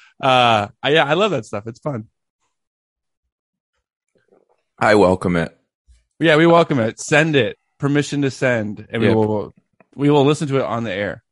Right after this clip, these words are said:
Speaker 2: Damn. Um, that's kind of, well, okay, yeah, we'll listen to it. Screw it.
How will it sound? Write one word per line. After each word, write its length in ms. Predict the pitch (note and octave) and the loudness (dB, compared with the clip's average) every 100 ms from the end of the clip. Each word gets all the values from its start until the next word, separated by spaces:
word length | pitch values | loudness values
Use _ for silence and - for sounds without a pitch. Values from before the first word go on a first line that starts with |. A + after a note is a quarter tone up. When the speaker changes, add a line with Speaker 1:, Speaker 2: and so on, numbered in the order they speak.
| _ _ _ _ _ _ - | _ _ _ _ _ _ -6
Speaker 2:
Damn. 400 | F2 E2+ F2 G2 _ - _ _ - | -4 -4 -6 -12 _ -20 _ _ 0
Um, 720 | G#2 F#2+ F#2+ F#2 F#2 F#2 - _ _ _ _ - | 4 6 6 6 2 -2 -6 _ _ _ _ -2
that's 300 | F2+ G#2 - | 0 0 -2
kind 260 | A#2 G2 | -2 2
of, 300 | F2+ F2 - - | 2 0 -4 -2
well, 280 | A#2 B2+ A2+ - _ - _ _ _ - - - - _ _ | 2 4 2 -2 _ -20 _ _ _ -20 -20 -20 -20 _ _
okay, 240 | D3 F#3+ F#3+ | 4 6 8
yeah, 240 | G3+ G#3 - | 6 4 2
we'll 160 | B2 | 4
listen 240 | E3+ F3 E3+ | 4 4 2
to 160 | C#3 G#2 | 4 4
it. 180 | - | 2
Screw 300 | - - C#3 | -4 2 4
it. 180 | A#2 - | 4 2